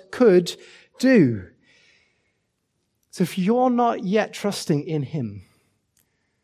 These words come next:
please can I encourage you even this morning to not continue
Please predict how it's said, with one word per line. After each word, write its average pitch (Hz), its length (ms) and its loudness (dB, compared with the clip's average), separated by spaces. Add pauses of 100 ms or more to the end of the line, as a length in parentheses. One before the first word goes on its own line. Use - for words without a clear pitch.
(720)
please 185 600 -6
can 160 140 -8
I 151 100 -4
encourage 147 480 -8
you 143 160 -16
even 185 480 -4
this 151 240 -10
morning 127 400 -8 (320)
to 135 140 -10
not 147 420 -6 (240)
continue 120 640 -8